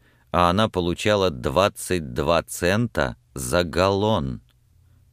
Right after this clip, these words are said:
Вот какова игра. Она была из числа недалеких, смирных людей. И она, и те, кто пришел сюда до нее, кто трудился, пригнал своих быков через равнины,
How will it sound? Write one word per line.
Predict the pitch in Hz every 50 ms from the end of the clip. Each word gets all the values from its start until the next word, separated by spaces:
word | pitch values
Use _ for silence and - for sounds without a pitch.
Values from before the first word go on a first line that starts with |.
| _ _ -
Вот | 64 71 87 87 - -
какова | - 78 73 - 69 65 62 62 64 62 62 62
игра. | - - 64 60 57 - _ _ _ _ _ _ _ _ _ - - - - - - _ -
Она | - 80 107 135 143
была | 139 131 135 127 143 143
из | 123 101
числа | - - - 98 - - 87 95 113 123
недалеких, | 113 107 104 87 85 82 82 85 104 113 113 - - 85 78 -
смирных | - - - 78 82 95 104 101 92 85 87 85 - -
людей. | 76 71 71 69 60 65 73 78 76 69 57 - _ _ _ _ _ _ _ _ _ _
И | - 80
она, | 85 82 80 78 90 101 110 110 107
и | 98 87 -
те, | - 90 87
кто | - - 90
пришел | 73 - 80 78 - - 90 92 87
сюда | - - 80 78 85 82
до | 71 65 71
нее, | 73 73 71 69 67 78 90 95 87 - - _ - - - - _
кто | - - - 107 101
трудился, | - - 85 85 78 64 73 98 110 110 92 - - - 71 64 55 - _ _
пригнал | - - 85 78 71 82 92 101 104 98
своих | - - 87 92 98 95 90 67 64
быков | 65 92 92 - - 98 107 104 -
через | - - 95 85 95 92 76
равнины, | 80 85 87 78 76 85 92 98 104 101 90 73 65 55